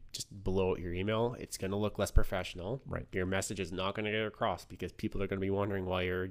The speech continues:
Speaker 1: y-, why, like, half that body is just, like, yellow
Speaker 2: Mm-hmm.
Speaker 1: faces
Speaker 2: Yeah.
Speaker 1: and po-, fingers pointing everywhere. But if you use them smart, you'll enhance your message, you'll get some laughs maybe,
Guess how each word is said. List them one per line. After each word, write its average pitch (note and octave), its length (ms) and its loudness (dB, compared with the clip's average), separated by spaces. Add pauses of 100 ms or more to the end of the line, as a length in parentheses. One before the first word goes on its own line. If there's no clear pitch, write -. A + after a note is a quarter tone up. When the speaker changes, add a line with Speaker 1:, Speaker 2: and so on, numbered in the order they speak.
Speaker 1:
y-, F2+ 100 -4 (140)
why, F#2 460 0
like, F2+ 160 -8
half F#2 280 0
that - 140 -6 (220)
body F#2 400 2
is E2+ 140 -6
just, - 240 -8
like, F2 240 -6 (180)
yellow F#2+ 340 4
Speaker 2:
Mm-hmm. F#2 80 -4
Speaker 1:
faces F#2+ 400 0
Speaker 2:
Yeah. F#2 80 0
Speaker 1:
and F#2+ 120 -6 (160)
po-, - 220 -8
fingers G#2 300 0
pointing F2 380 -8
everywhere. F2 400 -8 (500)
But C#3+ 120 4
if B2+ 140 4
you C#3 80 4
use D#3 120 8
them D3 120 6
smart, A#2+ 440 2 (580)
you'll G#2 460 6 (100)
enhance C3+ 380 2
your C3+ 80 4
message, A#2+ 460 0 (640)
you'll G2 160 4
get B2+ 180 2
some G#2+ 120 -2
laughs G2 300 0
maybe, G2 440 2